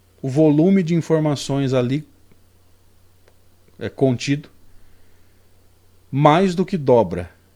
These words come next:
porque o livro foi de quinhentas e uma para mil e dezoito ou mil e dezenove questões, dependendo da edição. Mas a qual Livro dos Espíritos Allan Kardec se refere? Ao de cinquenta e sete ou de sessenta?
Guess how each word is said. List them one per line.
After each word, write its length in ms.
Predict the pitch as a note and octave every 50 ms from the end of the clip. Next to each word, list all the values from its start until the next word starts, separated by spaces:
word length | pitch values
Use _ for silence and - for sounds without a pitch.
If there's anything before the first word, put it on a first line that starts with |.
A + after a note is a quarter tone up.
| _ _ _ _ _ _ _ _ _ _
porque 220 | B2+ A2 - C3
o 60 | C3
livro 300 | B2 B2 C#3 D3 C#3+ D3
foi 280 | B2+ - - C3+ B2+ A#2+
de 100 | A#2+ A2+
quinhentas 560 | - C3+ C3 B2 B2 C3 C3 C#3+ B2 A2+ A#2+
e 60 | B2
uma 320 | B2+ C3 C#3+ D#3+ F3+ G3 F#3
para 480 | - - D3 C#3 D3 E3+ G3 F#3+ - _ _ _
mil 380 | - B2+ C#3 D3 D#3+ F3 F3+ F3+
e 60 | F3
dezoito 560 | D3 D#3 D3 B2 A#2 A#2+ C#3+ D#3 D#3+ - D3
ou 100 | C#3 C#3+
mil 220 | D3+ D3 C#3+ C#3+ C#3+
e 20 |
dezenove 440 | C#3 C3 D3 C#3 C3+ C3 B2+ B2 B2+
questões, 480 | - C3+ A#2+ - - - A#2 C3 C3 A#2+
dependendo 680 | C3+ C3 B2+ C3+ B2+ A2+ G#2 G2 A2 A#2+ B2+ C3 C3
da 220 | A#2+ A2 A2 A2+ A#2
edição. 420 | A#2+ A#2+ - - - - D#2 D2 - - - - - - - - - - - - - - - - - - - - - _ _ _ - - - _ - _ _ _ _ _ _ _ _ _ _ _ _ _ _
Mas 180 | F3+ E3+ D#3+
a 80 | F#3 F3+
qual 280 | - - B3 C4 B3 G#3+
Livro 240 | F3+ F3 D#3 D3
dos 180 | C#3 C3+ B2 A#2
Espíritos 560 | A#2 G#2+ - - - C3 C3 C#3 C3 - -
Allan 220 | C3 B2 B2 B2 A#2
Kardec 760 | - B2 A2+ G2 G2 G2+ G2+ G#2 - - - G2 G2 F#2 - - _ _ _ _
se 200 | - - - A2
refere? 500 | G2+ G#2 F#2+ - - G2 F2 E2 E2+ F2+
Ao 80 | F2
de 100 | F2 -
cinquenta 400 | - A#2 G#2 - G#2 G#2+ G2 -
e 60 | G2
sete 320 | F#2 - - D#3+ F#3 F3+ -
ou 80 | D#3
de 80 | C#3 -
sessenta? 480 | - B2 G#2+ - - D#2+ D2+ - -